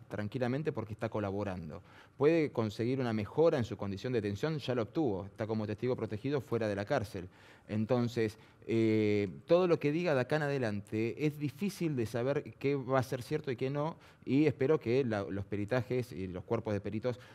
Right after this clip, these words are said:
puedan probar algo, pero no hay registros contables de dinero que se ha movido en bolsos, y él habla de millones y millones de euros y de dólares que se movían en bolsos y que algunos fueron a parar directamente a la casa del presi-, de la madre del, de Néstor Kirchner.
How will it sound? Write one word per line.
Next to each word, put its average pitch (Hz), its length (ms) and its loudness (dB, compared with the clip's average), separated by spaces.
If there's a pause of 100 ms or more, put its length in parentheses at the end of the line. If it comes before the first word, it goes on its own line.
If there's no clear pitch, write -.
(120)
puedan 139 240 4
probar 117 280 2
algo, 104 220 2
pero 98 220 -6
no 113 100 0
hay 156 120 2
registros 135 380 -2
contables 139 400 0
de 110 60 2
dinero 113 260 0
que 104 80 -4
se 107 120 -6
ha - 20 -2
movido 107 320 0
en 104 80 -2
bolsos, 107 500 -2
y 104 120 -2
él 113 120 0
habla 117 240 0
de 110 240 -2 (280)
millones 131 480 -2
y 110 40 -4
millones 113 360 -2
de 107 180 2
euros 123 380 0
y 98 60 -6
de 98 100 -4
dólares 117 300 0
que 107 60 -10
se 95 120 -10
movían 113 260 -2
en 113 140 0
bolsos 147 340 -2
y 107 80 -4
que 98 100 -6
algunos 127 280 -2
fueron 117 180 -2
a 98 40 -6
parar 123 200 0
directamente 123 480 -2
a - 20 -2
la 104 100 -2
casa 120 340 -2
del 92 120 -6
presi-, - 340 -12
de 98 180 -6
la 101 80 -2
madre 117 360 2
del, 92 280 -6 (120)
de 92 220 -8
Néstor 104 240 -8
Kirchner. 131 420 -4